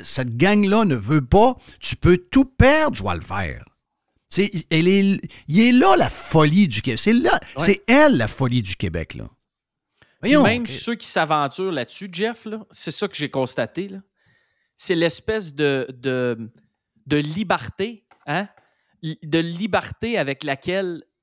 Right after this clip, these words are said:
Speaker 2: ils, ils peuvent dire ces affaires-là. Sans, tu sais, il y a comme un, il y a comme un dynamisme où il y a comme, c'est vraiment, c'est lousse, c'est dit. Il y a pas, il y a pas personne que tu sens qui sont sur la pointe des pieds. Tu sais, quand il avait parlé, euh, à Tout le monde en parle, de Duhem, puis de ci, puis je veux qu'on parle,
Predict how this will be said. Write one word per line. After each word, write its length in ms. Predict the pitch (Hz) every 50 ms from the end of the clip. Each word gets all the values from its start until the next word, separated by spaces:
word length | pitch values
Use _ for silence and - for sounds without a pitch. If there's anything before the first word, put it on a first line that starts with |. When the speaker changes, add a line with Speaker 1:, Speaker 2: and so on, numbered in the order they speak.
| _ _ _ _ _ _ _ _ _ _
Speaker 2:
ils, 140 | - 160 151 -
ils 120 | 151 139
peuvent 280 | 131 - 175 185 170 143
dire 200 | 127 165 185 185
ces 160 | 147 135 120
affaires-là. 400 | 123 117 - 131 123 127 151 180
Sans, 200 | - - - 196 - -
tu 100 | - 233 220
sais, 80 | - -
il 40 | 160
y 20 |
a 60 | 156
comme 240 | - - 226 240 233
un, 180 | 202 151 123 - _ _ _ _ _ _ _ _ -
il 80 | 135 139
y 20 |
a 40 | 135
comme 260 | - - 214 226 214
un 140 | 185 156 139
dynamisme 800 | 127 123 131 156 180 190 185 160 147 151 170 202 190 - - 143
où 20 |
il 60 | 131
y 60 | 123 127
a 40 |
comme, 260 | 123 - - 208 208 190
c'est 200 | - - 160 135
vraiment, 380 | 139 135 151 175 208 240 247 -
c'est 260 | - - - - 147 135
lousse, 320 | 131 - - 370 214 -
c'est 220 | - - - 165 147
dit. 200 | 135 131 147 190
Il 60 | 226
y 40 | 202
a 60 | 143
pas, 120 | - - 226 214 - _ _ -
il 40 | -
y 20 | 160
a 20 |
pas 120 | 160 262
personne 400 | 254 - - - - 247 254 247
que 80 | - 233
tu 120 | - -
sens 220 | - - - 185 190
qui 100 | - -
sont 160 | - - 165
sur 140 | 170 - 156
la 60 | 120
pointe 260 | - - 139 151 156 143
des 140 | 127 120 107
pieds. 180 | - 180 220
Tu 80 | - -
sais, 180 | 247 233 208 - _ _ _ _ _ _ _ _ _ -
quand 120 | - 190
il 120 | 226 240 214
avait 180 | 160 139 143
parlé, 520 | 135 - 151 131 127 135 139 175 220 226 190 139
euh, 380 | 117 113 110 107 107 107 101 - _ _ _ -
à 140 | 117 117 117
Tout 160 | 117 - -
le 60 | 143 135
monde 180 | 139 143 139
en 160 | 131 117 110
parle, 380 | 104 - 139 156 175 165 143 123
de 100 | 120 113
Duhem, 640 | 110 113 117 117 127 127 127 127 135 147 151 160 139
puis 80 | 123
de 160 | 117 117 117 110
ci, 300 | - - - - 156 -
puis 100 | - 117
je 60 | 113
veux 100 | 123 147
qu'on 240 | 139 139 120 110 98
parle, 160 | 160 170